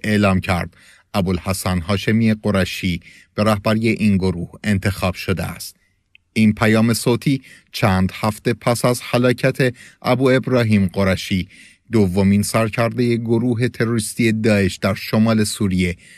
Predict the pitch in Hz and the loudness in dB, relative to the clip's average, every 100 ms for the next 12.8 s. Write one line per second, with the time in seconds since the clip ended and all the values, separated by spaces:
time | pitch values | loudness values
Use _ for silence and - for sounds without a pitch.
0 | - - 110 101 101 - 95 - 101 90 | -10 0 2 4 2 2 -2 0 -2 -2
1 | - - - _ _ _ _ _ - 101 | -6 -10 -16 _ _ _ _ _ -4 -2
2 | - 107 110 113 117 123 - 135 - - | 0 4 4 4 4 2 2 0 -2 -16
3 | - 131 127 127 123 - - 123 107 104 | -16 -2 2 4 2 0 -2 2 2 2
4 | 107 98 92 92 87 - 98 92 - 104 | 0 2 2 2 -2 -2 0 0 -2 -2
5 | 110 110 123 123 - _ - 117 - 120 | 0 0 -2 -2 -6 _ -2 -2 0 2
6 | 120 117 113 123 127 127 135 127 123 113 | 2 0 0 2 2 0 0 0 2 0
7 | 101 107 98 90 92 98 - 95 90 95 | 0 2 2 0 0 -2 -2 -2 0 2
8 | 101 95 95 90 98 104 107 113 117 113 | 2 2 2 0 0 0 0 0 0 -2
9 | - 117 107 120 117 123 123 117 123 120 | -2 -4 -2 -2 -2 -2 -2 0 -2 0
10 | 131 131 117 107 95 90 - - - _ | -2 -2 2 2 2 0 -6 -20 -20 _
11 | - 113 113 101 104 98 - 101 92 87 | -6 2 4 4 2 -4 -2 -4 -2 -2
12 | 101 95 104 101 113 104 - | 0 2 2 0 0 0 -2